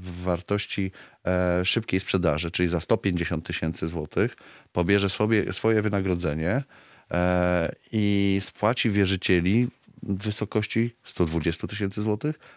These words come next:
a na nas zostanie dalej dwieście, trzysta tysięcy długu. Czyli jesteśmy bez mieszkania i z długami. W przypadku upadłości syndyk spienięży to mieszkanie i na wniosek dłużnika może przekazać mu środki na dwadzieścia cztery miesiące najmu.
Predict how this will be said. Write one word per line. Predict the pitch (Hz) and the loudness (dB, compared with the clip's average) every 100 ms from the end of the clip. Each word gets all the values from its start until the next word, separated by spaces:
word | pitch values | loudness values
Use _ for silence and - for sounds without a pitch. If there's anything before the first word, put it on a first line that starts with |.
| _ | _
a | 101 | 0
na | 104 104 | 4 4
nas | 104 123 | 2 0
zostanie | 117 - 110 110 | -4 -4 0 0
dalej | 104 104 104 107 | 2 2 2 2
dwieście, | 98 - 104 | -2 -2 -4
trzysta | - - 98 | -6 -4 -6
tysięcy | - 98 101 | -4 -4 0
długu. | 123 117 78 - - - - | 2 2 0 -6 -16 -20 -12
Czyli | - 95 | -2 2
jesteśmy | 90 98 95 87 | 2 0 -2 0
bez | 85 104 | 0 0
mieszkania | 107 - 104 104 131 156 - - | -2 0 0 2 0 0 -6 -8
i | |
z | 90 | 0
długami. | 107 135 113 82 - - - | 2 4 2 0 -6 -14 -12
W | |
przypadku | - - 90 - 107 | -4 -2 -2 0 0
upadłości | 101 101 95 85 - 92 | 2 2 2 0 -2 -4
syndyk | - 90 - | 0 0 -2
spienięży | - 98 95 113 120 | 2 4 6 4 0
to | 117 107 | 2 2
mieszkanie | 98 - 87 82 85 143 - - - | 2 0 0 0 0 0 -4 -16 -4
i | 95 | 0
na | 87 | 0
wniosek | 117 - 107 | -2 -2 -2
dłużnika | 101 95 85 - 107 127 - | 0 0 0 0 0 0 -2
może | 98 101 98 101 - - | 0 2 2 0 -6 -8
przekazać | - 95 - 127 120 104 - | -2 -2 0 0 2 0 -2
mu | 98 | -2
środki | - 90 - - 101 151 - - - - | 2 0 0 0 2 2 -2 -20 -20 -4
na | 101 98 | 0 2
dwadzieścia | 95 98 113 - 147 | 2 0 0 0 -2
cztery | - 107 117 | 0 2 2
miesiące | 107 110 113 147 | 2 0 0 2
najmu. | 151 90 76 | 2 2 0